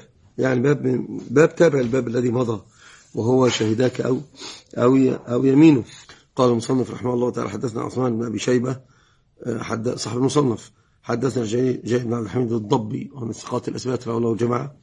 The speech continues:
عن منصور، منصور، منصور هو منصور بن المعتمر بن طرخان، من الثقات الأثبات رواه له الجماعة. عن أبي وائل شيخ بن سلمة قال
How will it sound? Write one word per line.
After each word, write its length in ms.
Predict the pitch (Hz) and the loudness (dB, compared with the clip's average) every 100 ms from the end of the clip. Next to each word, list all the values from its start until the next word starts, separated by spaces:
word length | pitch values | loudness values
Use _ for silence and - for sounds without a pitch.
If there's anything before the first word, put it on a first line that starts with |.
| _ - - - - _ | _ -20 -20 -20 -20 _
عن 120 | 131 | 2
منصور، 280 | 139 143 175 | 2 4 2
منصور، 440 | 160 127 151 156 - | 2 -2 0 -2 -2
منصور 400 | 131 123 139 143 | -4 -2 2 2
هو 200 | 127 127 | 2 0
منصور 360 | 117 110 131 131 | 0 -2 0 0
بن 140 | 117 | 0
المعتمر 460 | 117 113 107 123 117 | -2 -2 -4 -2 -2
بن 200 | 113 110 - | -2 -6 -8
طرخان، 380 | 101 - 120 101 - _ _ - | -8 -2 -2 -2 -10 _ _ -8
من 120 | 113 | -6
الثقات 480 | 107 - - 113 113 | -6 -8 -6 -6 -6
الأثبات 540 | 110 - - 110 - | -10 -8 -6 -8 -6
رواه 200 | 117 117 | -2 0
له 100 | 117 | 0
الجماعة. 320 | 107 117 - _ _ _ _ _ _ _ _ | -2 -8 -12 _ _ _ _ _ _ _ _
عن 120 | 131 135 | 0 2
أبي 160 | 123 | 4
وائل 300 | 123 131 127 | 4 2 0
شيخ 220 | - 120 | -2 -6
بن 80 | 110 | -6
سلمة 360 | 107 123 127 139 | -4 0 2 0
قال 580 | 127 123 123 120 117 | -2 -2 2 2 -2